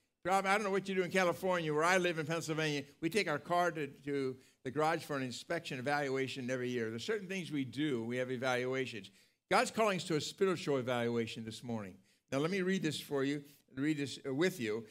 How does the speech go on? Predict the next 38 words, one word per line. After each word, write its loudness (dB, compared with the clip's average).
"I 2
know 8
your 4
deeds," 6
verse 0
two, 2
"your 2
hard 6
work 2
and -2
your 0
perseverance. -2
I 0
know 6
you 4
do 2
not 2
tolerate 2
evil, 0
that -6
you've 0
tested 2
those 2
who -2
claim -2
to 2
be 0
apostles -2
and 0
are -2
not, 0
and -2
have -2
found 2
them -2
false. 0
You've 2
persevered 4